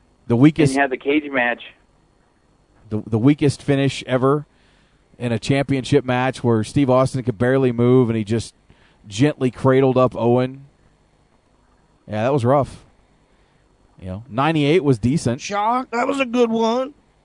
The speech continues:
Speaker 1: Ninety-eight was good because you had Taker and Austin for the W W E Championship, and you had
Speaker 2: Triple H
Speaker 1: Rock.
Speaker 2: Rock in a ladder match.
Speaker 1: Yeah, the, the ladder match in which Triple H was hurt the whole match.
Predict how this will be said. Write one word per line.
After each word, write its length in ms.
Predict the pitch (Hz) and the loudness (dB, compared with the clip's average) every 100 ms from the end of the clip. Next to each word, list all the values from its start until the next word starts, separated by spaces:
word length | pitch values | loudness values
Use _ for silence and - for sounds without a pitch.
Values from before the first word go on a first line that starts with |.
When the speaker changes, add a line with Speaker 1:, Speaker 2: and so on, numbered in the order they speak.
| _ _ _ _ _ _ _ _ _ | _ _ _ _ _ _ _ _ _
Speaker 1:
Ninety-eight 460 | 117 160 170 180 185 | -2 2 4 4 6
was 160 | 143 | 4
good 200 | 131 135 | 4 4
because 300 | 135 139 123 | 4 0 0
you 80 | 131 | 0
had 240 | 123 120 104 _ _ | 0 -2 -4 _ _
Taker 400 | - 147 - 139 | 0 0 2 0
and 140 | 117 | 0
Austin 640 | 110 127 156 - 104 104 139 _ | -2 -4 -2 -4 -8 -8 -18 _
for 140 | - 127 | -4 -2
the 80 | |
W 240 | 110 139 135 | 0 0 2
W 120 | 123 | 0
E 20 | |
Championship, 800 | 113 127 135 123 98 - 92 87 _ _ _ _ _ _ | -2 -4 -4 -4 -6 -8 -8 -10 _ _ _ _ _ _
and 160 | - 123 | -8 0
you 120 | 127 | 0
had 320 | 123 123 123 | 2 2 2
Speaker 2:
Triple 160 | 101 139 | 0 0
H 80 | 127 | 2
Speaker 1:
Rock. 260 | 131 135 | 4 4
Speaker 2:
Rock 100 | 143 | 4
in 40 | 147 | 0
a 60 | |
ladder 200 | 123 120 | -2 -2
match. 300 | 143 127 117 - | -2 -4 -6 -8
Speaker 1:
Yeah, 400 | 120 120 117 110 123 | -2 0 0 -4 -16
the, 260 | 107 117 113 | -4 -2 -2
the 120 | 117 | -2
ladder 260 | 113 131 131 | -2 0 0
match 260 | 120 113 | 0 -2
in 40 | 120 | -4
which 160 | 117 | -4
Triple 300 | - 147 123 | 0 0 2
H 160 | 131 - | 0 -2
was 100 | 110 | 0
hurt 200 | 131 139 | 0 0
the 80 | 101 | -2
whole 140 | 117 | -4
match. 440 | 117 123 120 - | -4 -4 -6 -10